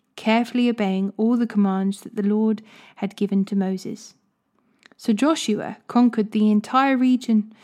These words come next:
the hill country, the entire Negev, the whole area around the town of Goshen,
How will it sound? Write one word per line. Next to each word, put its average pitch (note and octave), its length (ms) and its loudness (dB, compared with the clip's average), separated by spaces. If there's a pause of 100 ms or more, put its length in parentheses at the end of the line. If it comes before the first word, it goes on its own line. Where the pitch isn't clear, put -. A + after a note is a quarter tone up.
(340)
the G#3+ 80 -2
hill A#3 200 2
country, B3+ 640 -2 (360)
the G#3+ 120 4
entire A3+ 400 2
Negev, A#3 420 2 (420)
the G#3 100 -2
whole A3 380 0
area A#3 640 2
around G#3 320 2
the G3+ 60 0
town A3 400 0
of G#3+ 120 -2
Goshen, G#3+ 540 0